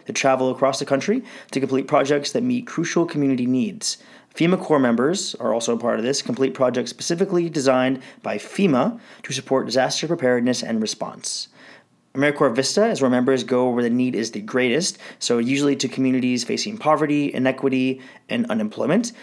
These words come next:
So Vista members serve in a professional setting, building partnerships, writing grants, and organizing volunteers. Uh, and above all, VISTA members are catalysts for change, working to advance local solutions. And for myself, AmeriCorps State and National,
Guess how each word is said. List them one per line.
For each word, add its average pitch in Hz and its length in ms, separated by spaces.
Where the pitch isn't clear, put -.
So - 160
Vista 135 260
members 139 380
serve 131 380
in 120 140
a 117 80
professional 160 420
setting, 139 400
building 123 340
partnerships, 139 640
writing 117 300
grants, 135 580
and 110 80
organizing 120 420
volunteers. 165 760
Uh, 110 240
and 117 80
above 170 240
all, 190 280
VISTA 151 220
members 143 280
are 123 100
catalysts 135 460
for 117 140
change, 135 540
working 135 380
to 131 320
advance 127 440
local 123 280
solutions. - 760
And 107 280
for 113 180
myself, 208 580
AmeriCorps 123 760
State 131 440
and 117 180
National, 143 480